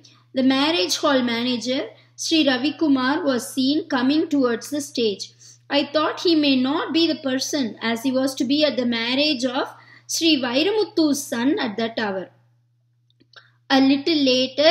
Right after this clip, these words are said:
I realized someone tapping me on my shoulder, and when I turned around, I saw the manager himself there.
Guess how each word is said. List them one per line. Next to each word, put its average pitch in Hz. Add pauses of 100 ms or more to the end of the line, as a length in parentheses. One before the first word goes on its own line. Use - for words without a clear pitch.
(140)
I 269
realized 277
someone 262
tapping 285
me 320
on 277
my 233
shoulder, 226 (400)
and 214
when 220
I 208 (160)
turned 370
around, 269
I 240
saw 269
the 277
manager 339
himself 277
there. 214